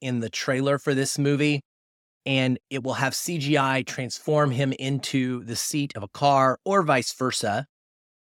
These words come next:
But unlike the on-screen text pop-ups while cars are on the track, this didn't feel terribly overused and was pretty cool when they actually made it work. It's almost like a transformer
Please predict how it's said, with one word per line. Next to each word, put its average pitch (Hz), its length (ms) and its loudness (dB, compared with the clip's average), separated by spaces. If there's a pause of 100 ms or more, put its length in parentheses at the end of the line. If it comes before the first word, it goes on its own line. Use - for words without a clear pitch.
(120)
But 151 160 4
unlike 175 640 4
the 139 400 -2
on-screen 143 760 -2
text - 480 -4
pop-ups 117 600 -2
while 104 200 -4
cars 123 480 -2
are 117 120 -4
on 117 140 -8
the 104 80 -8
track, 113 400 -2
this 147 160 -4
didn't 196 300 -8 (500)
feel 202 300 4
terribly 160 460 2
overused 127 880 0 (360)
and 143 220 4
was 151 180 4
pretty 262 320 0
cool 196 500 2
when 151 260 4
they 147 140 4
actually 139 520 0
made 127 240 0
it - 100 -8
work. 117 420 -4
It's 120 280 -6
almost 170 400 4
like 135 400 0
a 104 40 -6
transformer 107 1040 -2